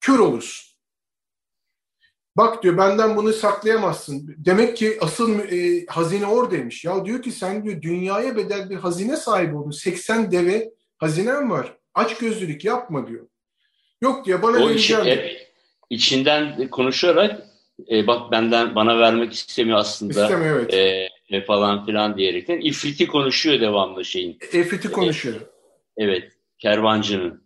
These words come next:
Speaker 1: Kervancının içindeki ifrit sürekli onu baştan çıkarıyor. "Bunu da
Speaker 2: Evet,
Speaker 1: isterim,
Speaker 2: "Benim
Speaker 1: bunu da
Speaker 2: hakkım."
Speaker 1: isterim."
Speaker 2: falan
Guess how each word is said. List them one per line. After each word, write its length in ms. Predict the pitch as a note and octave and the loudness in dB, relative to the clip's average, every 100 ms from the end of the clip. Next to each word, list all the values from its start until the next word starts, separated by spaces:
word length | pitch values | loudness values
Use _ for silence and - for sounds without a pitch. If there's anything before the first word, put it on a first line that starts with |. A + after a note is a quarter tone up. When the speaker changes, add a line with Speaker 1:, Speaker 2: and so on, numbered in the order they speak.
| _ | _
Speaker 1:
Kervancının 640 | - E3 D#3+ D#3 D3+ E3 F3+ | -2 0 2 0 0 -2 -6
içindeki 420 | D#3+ F3 E3+ E3+ | -6 -4 -4 -4
ifrit 260 | F3+ - A#3 | -8 -8 -8
sürekli 400 | - G#3+ F#3+ - | -4 -2 -2 -2
onu 220 | G3 A3 | 0 2
baştan 340 | F#3+ E3+ G#3+ G#3+ | 0 0 -2 -4
çıkarıyor. 580 | - - B2 A2 A2+ - _ _ _ | -4 -6 -6 -6 -10 -16 _ _ _
"Bunu 180 | C#3+ F#3 | -2 2
da 40 | G3 | 2
Speaker 2:
Evet, 160 | E3+ | 2
Speaker 1:
isterim, 320 | D#3 - E3 | 0 0 2
Speaker 2:
"Benim 120 | E3 - | 4 4
Speaker 1:
bunu 80 | - | 4
da 40 | |
Speaker 2:
hakkım." 120 | - | 2
Speaker 1:
isterim." 220 | - A2 | 2 0
Speaker 2:
falan 160 | G#2+ A2 | 4 4